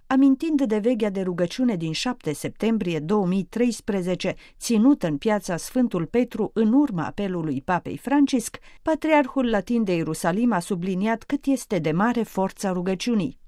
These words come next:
Prelatul a făcut de asemenea trimitere la mesajul pontifului pentru Ziua Mondială a Păcii,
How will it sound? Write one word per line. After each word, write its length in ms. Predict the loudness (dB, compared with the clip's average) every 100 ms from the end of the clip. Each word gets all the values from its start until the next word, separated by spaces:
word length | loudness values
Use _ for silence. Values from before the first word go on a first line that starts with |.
| -14
Prelatul 500 | -4 0 2 2 2
a 60 | 2
făcut 380 | 2 0 0 0
de 140 | 2
asemenea 520 | 2 2 2 2 0
trimitere 600 | 0 0 2 4 4 2
la 140 | 4 2
mesajul 560 | 0 0 -2 0 -4
pontifului 640 | -4 -6 -2 -2 0 2 2
pentru 340 | 2 0 -2
Ziua 300 | -2 0 0
Mondială 480 | 0 0 0 0 0
a 60 | 0
Păcii, 440 | 0 0 -4